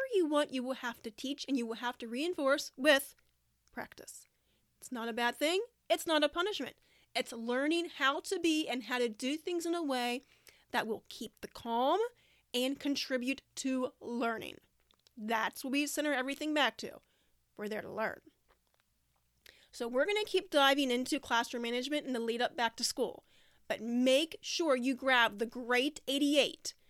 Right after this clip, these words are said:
Rules, Routines, and Expectations to go over and over in the show notes or at W W W dot aaron spinagle dot com. I promise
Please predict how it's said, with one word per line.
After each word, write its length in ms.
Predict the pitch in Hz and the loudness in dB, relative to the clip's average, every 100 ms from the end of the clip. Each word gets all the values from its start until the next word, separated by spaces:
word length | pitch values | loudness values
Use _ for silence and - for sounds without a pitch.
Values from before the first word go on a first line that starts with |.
| - - | -20 -12
Rules, 460 | 240 262 311 359 - | -2 0 2 0 0
Routines, 480 | 320 311 294 302 269 | -2 -2 0 0 0
and 100 | 240 | -2
Expectations 720 | 247 - 254 285 254 294 277 | -2 -2 -2 0 -2 -2 -4
to 100 | 247 | -2
go 160 | 247 - | -2 0
over 320 | 240 262 302 | 0 0 -2
and 120 | 311 | -2
over 380 | 262 277 285 - _ | 0 0 0 -6 _
in 240 | 254 262 302 | 2 4 4
the 80 | 349 | 2
show 280 | - 294 | 2 2
notes 320 | 294 285 285 - | 4 4 2 0
or 160 | 247 247 | -2 0
at 300 | 240 247 - | 2 2 0
W 260 | - 240 254 | -6 -4 -2
W 260 | 254 269 | 0 2
W 400 | 269 311 339 370 | 6 6 6 2
dot 320 | 320 254 254 - - | 2 4 4 2 -4
aaron 300 | 233 240 247 | -4 -4 -4
spinagle 540 | - 262 240 240 247 | -4 -2 -2 0 0
dot 240 | 233 247 | 0 -2
com. 340 | - 214 113 - _ _ _ _ _ 262 | -2 -2 -2 -8 _ _ _ _ _ 2
I 420 | 294 330 349 349 | 4 4 2 -2
promise 760 | - - 285 269 254 - - | -12 -2 4 4 2 -2 -4